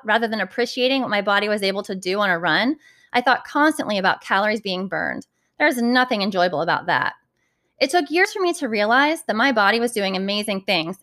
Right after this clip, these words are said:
and it should be celebrated. This podcast is about how to fall in love with running, how to start from the very beginning, stay motivated, and how to push yourself to accomplish running goals that you never thought possible. It will also be a little bit about mom life,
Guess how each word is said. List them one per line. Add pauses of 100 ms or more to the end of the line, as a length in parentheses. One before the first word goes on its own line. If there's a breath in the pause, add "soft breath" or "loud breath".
and
it
should
be
celebrated. (800)
This
podcast
is
about
how
to
fall
in
love
with
running, (540)
how
to
start
from
the
very
beginning, (220)
stay
motivated, (600)
and
how
to
push
yourself
to
accomplish
running
goals
that
you
never
thought
possible. (840 soft breath)
It
will
also
be
a
little
bit
about
mom
life,